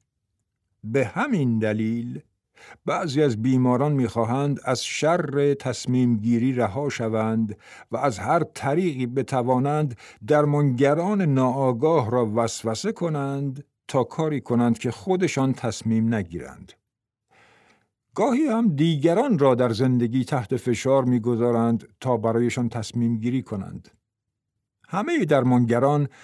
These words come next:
بیمارانی را دیدند که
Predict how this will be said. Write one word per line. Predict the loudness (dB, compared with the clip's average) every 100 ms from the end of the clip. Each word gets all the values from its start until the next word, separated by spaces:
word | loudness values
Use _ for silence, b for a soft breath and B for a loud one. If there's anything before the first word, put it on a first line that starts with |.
| B -6
بیمارانی | 0 2 4 4 2 2 2 2
را | 2 2
دیدند | 0 0 0 0 -2
که | -2 -2 -2 -4